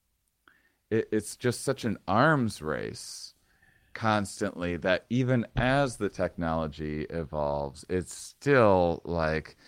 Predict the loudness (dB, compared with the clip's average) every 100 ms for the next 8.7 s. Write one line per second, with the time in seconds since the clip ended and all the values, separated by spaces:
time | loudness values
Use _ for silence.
0 | -20 -20 _ _ _ -2 6 8 8 4
1 | -2 -10 _ _ 0 6 6 6 6 4
2 | 4 4 4 4 4 2 4 4 4 2
3 | 4 6 8 8 6 6 6 6 4 4
4 | 4 4 4 2 -2 -6 -14 -20 -8 0
5 | 2 4 6 6 4 4 4 6 4 4
6 | 2 2 0 0 -2 -6 -12 -14 -16 -8
7 | -2 0 0 -2 -6 -10 -14 _ _ _
8 | _ 0 0 -2 -8 -12